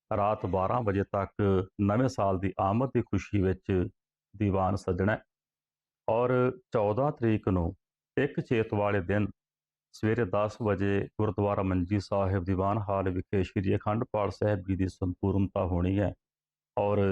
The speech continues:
ਦੀਵਾਨ ਸੱਜਣਾ ਹੈ। ਰਾਤ ਦੇ ਔਰ ਦਿਨ ਦੇ ਦੀਵਾਨਾਂ ਵਿੱਚ ਇੱਥੇ ਮਾਨਯੋਗ ਸਿੰਘ ਸਾਹਿਬਾਨ ਸ਼ਮੂਲੀਅਤ ਕਰਨਗੇ। ਉੱਥੇ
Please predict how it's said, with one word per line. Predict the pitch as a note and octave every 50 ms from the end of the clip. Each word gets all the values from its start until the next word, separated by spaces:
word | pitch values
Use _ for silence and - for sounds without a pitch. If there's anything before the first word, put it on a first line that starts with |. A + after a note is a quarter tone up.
| - - -
ਦੀਵਾਨ | G#2+ G#2+ G2+ F#2+ F#2+ F#2+ F#2 F#2
ਸੱਜਣਾ | F#2 - - F2 E2 F2+ F2 F2
ਹੈ। | F2 - _ _ _ _ _ _ _ _ _ _ _ - A#2 G#2+
ਰਾਤ | G2+ G2+ A2 A#2 - -
ਦੇ | A2+ B2+ B2 A#2+ B2 C3+ - - _ _ _ _ -
ਔਰ | G#2 G#2+ A2 A2+ A2+ G2
ਦਿਨ | E2+ G2+ A2 G#2+ G#2
ਦੇ | A2+ A#2
ਦੀਵਾਨਾਂ | G#2+ G2 A2 F#2+ G2+ G2+ G2 G2+ A2 A2
ਵਿੱਚ | G#2 G#2 G#2 - _ - A2 G#2 G2+ G2 F#2+ A#2 - _ _ - -
ਇੱਥੇ | - _ - A2+
ਮਾਨਯੋਗ | G2 G2+ G#2 G#2 G2+ F#2 G#2 G#2 G#2 G#2+ G#2 - _ _
ਸਿੰਘ | _ - A2 A#2
ਸਾਹਿਬਾਨ | A#2+ - - A2+ G#2+ F#2+ G2+ G2+ G2+ G2+ G2 F#2+ - - _ _
ਸ਼ਮੂਲੀਅਤ | - - G#2 G2+ G2 G2+ G2 G2 G#2 - _ -
ਕਰਨਗੇ। | A2 G#2 G#2 G#2+ A2 F#2+ F#2+ F#2 F2 - _ _ _ _ _ _ _ _ _ _ _ _ _ -
ਉੱਥੇ | - B2+ C3 - - B2+ A#2 A2 G#2+ G#2+ G#2+ G2+